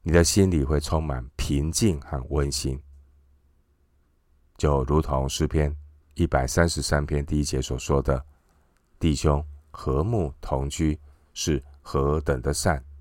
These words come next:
何等的美。”这就是天国子民的团契生活。神借着这两个人，包括米非波设和巴西莱，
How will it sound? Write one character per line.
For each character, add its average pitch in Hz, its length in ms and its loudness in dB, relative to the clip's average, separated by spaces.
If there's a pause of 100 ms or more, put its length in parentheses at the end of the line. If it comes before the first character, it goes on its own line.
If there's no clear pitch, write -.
(100)
何 71 240 -2
等 69 160 0
的 65 100 -2
美。” 65 260 -6 (1200)
这 69 340 2
就 - 160 -2
是 69 200 -6 (220)
天 90 380 0
国 69 240 0
子 67 200 -4
民 60 220 -8
的 64 140 -6
团 65 200 -6
契 - 160 -6
生 65 240 -6
活。 - 240 -12 (3000)
神 90 380 6
借 123 160 6
着 85 480 6
这 98 140 4
两 73 180 4
个 73 140 2
人， 67 360 -2 (320)
包 73 160 0
括 73 260 2 (180)
米 71 260 -2
非 92 180 2
波 92 240 0
设 85 260 2 (380)
和 69 260 2 (280)
巴 80 300 6
西 78 260 -2
莱， 65 320 -2